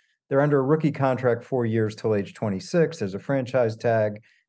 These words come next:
fifth round, a fifth year option for first rounders. Saquon Barkley's not gonna see free agency for seven years, if that. And Jonathan Taylor's in the same boat. What I can't tell you, and you can't tell me, and no one listening can say this,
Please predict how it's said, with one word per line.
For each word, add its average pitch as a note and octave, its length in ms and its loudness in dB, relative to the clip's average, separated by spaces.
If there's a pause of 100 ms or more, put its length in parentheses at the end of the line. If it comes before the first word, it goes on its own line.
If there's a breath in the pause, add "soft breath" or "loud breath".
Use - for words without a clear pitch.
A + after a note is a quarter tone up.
fifth D#3 360 -2
round, C#3 440 2
a B2 120 -4
fifth D#3 240 -2
year C#3 140 2
option A#2+ 340 0
for G#2 140 -8
first D#3 320 -2
rounders. C3+ 560 -2 (480)
Saquon D3 460 4
Barkley's B2+ 480 2
not C3 180 -2
gonna B2+ 140 -4
see A#2+ 180 -6
free A#2+ 240 -2
agency A#2+ 400 -4
for A2+ 160 -6
seven A#2 440 -2
years, A#2 340 -2
if A#2 240 -4
that. A2+ 480 -4 (720)
And C3+ 180 0
Jonathan C#3+ 400 0
Taylor's B2 400 0
in A2+ 60 -2
the G#2+ 60 -2
same G#2+ 280 -4
boat. G2 400 0 (540)
What E3+ 180 2
I D#3+ 140 4
can't E3+ 440 -4
tell C#3+ 280 2
you, A2 260 0
and A#2 160 -2
you C#3+ 80 -2
can't C3+ 300 -4
tell B2+ 180 -2
me, B2 160 -2
and A#2 100 0
no C3+ 120 2
one C3+ 180 0
listening A2 460 -4
can G#2+ 260 -4
say F#3+ 300 -6
this, G2+ 500 -4